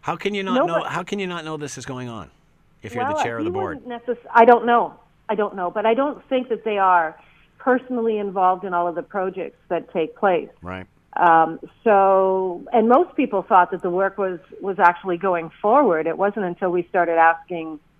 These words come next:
Speaker 2: more and more and more and more questions that we realized that, A, the project hadn't really begun, but the money had been spent, a hundred and fifteen thousand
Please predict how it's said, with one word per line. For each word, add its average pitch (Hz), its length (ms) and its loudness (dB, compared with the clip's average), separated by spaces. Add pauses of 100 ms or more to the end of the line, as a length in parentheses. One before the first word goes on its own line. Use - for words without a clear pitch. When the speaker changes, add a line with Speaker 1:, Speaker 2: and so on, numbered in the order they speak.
(340)
Speaker 2:
more 196 240 2
and 190 80 0
more 180 180 0
and 175 100 -2
more 175 220 2
and 175 80 -2
more 170 200 -2
questions 165 720 0 (160)
that 170 160 -4
we 170 120 -4
realized 160 600 2
that, 170 240 -4 (160)
A, 190 160 2
the 220 100 0
project 180 420 -4
hadn't 170 340 -2
really 190 320 0
begun, 175 560 4
but 180 140 -6
the 180 80 -4
money 202 260 2
had 180 160 -6
been 170 240 -10
spent, 180 280 -6 (480)
a 170 40 4
hundred 269 280 -4
and 196 100 -6
fifteen 190 340 -6
thousand 175 640 0